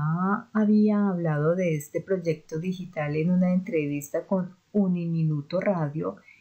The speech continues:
de ahora en adelante estará al frente de su noticiero para cubrir toda la información del país, o al menos la más importante, sin censura. "Estoy aquí para hablarles de nuestra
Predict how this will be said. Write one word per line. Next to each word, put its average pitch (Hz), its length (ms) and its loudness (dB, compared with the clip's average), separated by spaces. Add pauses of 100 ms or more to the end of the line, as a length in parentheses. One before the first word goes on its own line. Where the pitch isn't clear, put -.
(180)
de 180 220 4
ahora 151 320 0
en 208 140 4
adelante 240 840 0
estará 160 560 0
al 160 140 -2
frente 226 440 0
de 247 140 2
su 208 160 0
noticiero 156 800 -2 (320)
para 254 320 0
cubrir 180 580 0 (120)
toda 156 360 0
la 233 140 0
información 170 640 0
del 160 180 -2
país, 147 640 -2 (240)
o 170 140 2
al 151 160 0
menos 151 640 -2 (100)
la 170 380 2
más 143 320 -2
importante, 160 1040 0
sin 262 480 0
censura. 180 1000 0 (960)
"Estoy 226 380 0
aquí 160 500 -2
para 226 280 0
hablarles 151 480 -2
de 214 100 0
nuestra 180 480 0